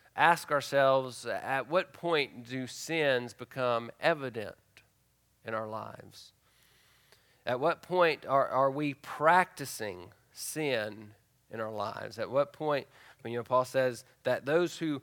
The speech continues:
practice such things, they will not inherit the kingdom of God. At what point are you practicing a sin rather than falling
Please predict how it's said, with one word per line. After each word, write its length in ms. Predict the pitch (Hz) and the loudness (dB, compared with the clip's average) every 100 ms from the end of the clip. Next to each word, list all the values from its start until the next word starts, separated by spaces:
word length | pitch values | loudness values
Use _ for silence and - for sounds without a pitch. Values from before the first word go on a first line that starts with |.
| _ | _
practice 920 | - - 170 196 - - 123 117 - - | -16 6 8 8 6 -6 -6 -6 -12 -18
such 380 | - 131 120 - | -6 -4 -4 -4
things, 380 | 117 110 120 123 | -4 -4 -6 -6
they 120 | 123 | -6
will 140 | 139 | -4
not 180 | 127 117 | -2 -2
inherit 300 | 110 113 110 | -2 -6 -8
the 60 | - | -8
kingdom 220 | 127 120 | -14 -8
of 60 | 117 | -6
God. 160 | 113 - - - | -6 -6 -16 -2
At 180 | 170 | -2
what 260 | 135 185 - | 4 2 2
point 360 | - 185 160 - | -2 0 0 0
are 100 | 139 | -2
you 140 | 139 | -2
practicing 800 | - - 170 170 - 143 143 131 | -10 6 6 6 0 -8 -4 -4
a 40 | |
sin 460 | 117 - 165 135 123 | -4 -4 0 2 2
rather 340 | 127 156 165 | 6 6 6
than 200 | 139 135 | 0 -6
falling 580 | 127 139 139 135 135 139 | -2 4 4 4 -2 -6